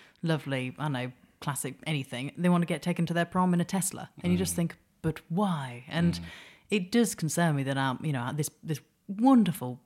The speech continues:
Speaker 1: car world that we're in will end up kind of fizzling out when we all,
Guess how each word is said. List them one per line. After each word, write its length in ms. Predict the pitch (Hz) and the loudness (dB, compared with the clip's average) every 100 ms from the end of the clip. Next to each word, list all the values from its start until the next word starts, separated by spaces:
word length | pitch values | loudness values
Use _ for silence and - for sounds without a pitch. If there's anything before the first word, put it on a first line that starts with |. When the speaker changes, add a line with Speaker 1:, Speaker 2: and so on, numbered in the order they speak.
| - - | -20 -12
Speaker 1:
car 260 | - 151 135 | -2 0 0
world 240 | 131 123 | -2 -4
that 80 | 135 | -4
we're 220 | 139 147 | -4 -4
in 260 | 135 123 139 | -4 -4 0
will 160 | 156 | 0
end 200 | 147 147 | 2 0
up 160 | 135 - | -4 -6
kind 140 | - | -6
of 80 | 139 | -6
fizzling 420 | - 175 151 147 | -2 -2 0 -2
out 200 | 143 131 | -2 -2
when 160 | 135 139 | -2 0
we 120 | 143 | 0
all, 240 | 131 123 | -2 -4